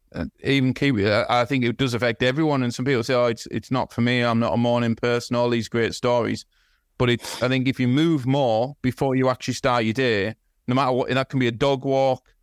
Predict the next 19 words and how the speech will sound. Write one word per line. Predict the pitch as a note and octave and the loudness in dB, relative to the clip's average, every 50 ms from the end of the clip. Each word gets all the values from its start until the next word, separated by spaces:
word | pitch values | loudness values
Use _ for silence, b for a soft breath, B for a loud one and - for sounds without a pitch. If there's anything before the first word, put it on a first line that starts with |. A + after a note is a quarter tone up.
| _ _ _ _ _ _ _ | _ _ _ _ _ _ _
it | - - | -18 -6
can | - | -2
be | A#2 A2+ | -2 0
yoga, | G#2+ B2+ C#3 C#3 C#3 C3+ B2 C3+ C3 | 2 2 2 2 2 0 0 0 0
it | B2+ B2 B2+ A#2 | 2 2 2 0
can | D2+ G#2+ - - | -2 -4 -4 -2
be | A#2+ | -2
lifting | A#2+ A#2 - - G#2+ A2+ | -2 -2 -2 -2 -2 0
weights. | B2 C3 C3 B2 B2+ B2 - - - | 2 2 2 0 0 -2 -6 -8 -8
It | G#2+ G#2+ | -2 0
doesn't | E3 E3+ D#3 - - | 0 0 0 0 -2
actually, | C#3+ - - - C3 B2 B2 | -2 -4 -2 -2 0 0 0
as | A#2 | 0
long | D3 D3 D3 | 0 0 0
as | C#3 C3+ | 0 0
you're | C#3+ | 0
moving | C#3+ C#3+ C#3 C3 B2+ B2+ A#2+ B2 | 0 0 0 0 0 0 0 2
more, | C#3 D3+ C#3 A2+ A2 A#2+ C3+ D#3 _ _ _ _ _ _ _ _ _ _ - | 2 2 2 2 0 0 -2 -4 _ _ _ _ _ _ _ _ _ _ -4
I, | - A#2+ - | -4 -4 -4